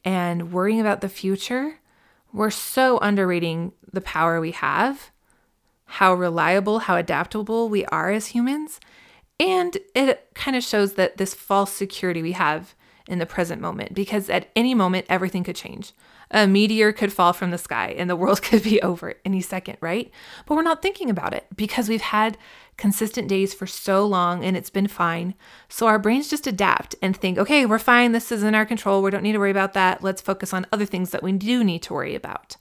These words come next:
But that's the problem is then as we look forward to the future and we do wanna change things from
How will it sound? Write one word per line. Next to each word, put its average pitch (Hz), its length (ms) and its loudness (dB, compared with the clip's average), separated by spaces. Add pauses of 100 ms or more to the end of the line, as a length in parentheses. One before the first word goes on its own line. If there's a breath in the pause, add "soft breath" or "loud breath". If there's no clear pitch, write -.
(880 soft breath)
But 196 120 0
that's 185 200 2
the 190 100 -10
problem 247 380 4
is 190 100 0
then 190 140 0
as 180 120 -2
we 185 80 -2
look - 220 -6
forward 262 420 4
to 196 120 -6
the 185 80 -2
future 196 500 -4 (340 loud breath)
and 185 140 -2
we 185 80 2
do 214 160 -4
wanna 294 160 2
change 185 380 -2
things 170 340 -4
from 175 380 -2